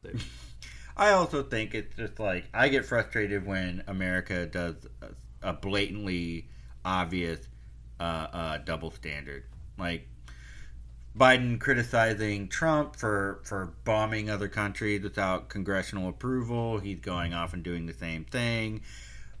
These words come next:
Backtracking on, uh, uh, reversing the designation of the Houthis just because it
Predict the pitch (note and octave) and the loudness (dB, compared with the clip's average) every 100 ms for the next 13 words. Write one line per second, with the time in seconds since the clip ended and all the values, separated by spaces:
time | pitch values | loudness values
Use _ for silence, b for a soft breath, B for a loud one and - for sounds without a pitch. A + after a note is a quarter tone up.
0 | - C3 B2+ B2 - A#2+ A2+ C3+ A2+ A2 | 8 10 10 8 6 8 8 6 4 4
1 | A2 - G2 G2 G2 G2 G2 G2 G2+ F#2+ | 0 0 2 4 4 2 -2 -4 0 2
2 | F#2+ - G2 F#2 F2+ F2+ G2 F2 A2+ G#2 | 2 0 0 2 2 0 -2 0 0 0
3 | A#2 G2+ F#2 G#2 G2 F#2+ G#2 A2 A#2 G#2+ | -2 -2 2 2 2 2 2 2 0 -2
4 | G2+ G2 A2 G2+ A#2 G#2+ G#2 F#2+ - G2 | 0 0 0 0 0 2 2 0 -4 -4
5 | - G2 - F#2+ F2+ F2 F2 F2+ b b | -4 -6 -2 -2 0 -2 -4 -6 b b
6 | b b - G#2+ G2 G2 | b b -8 0 0 0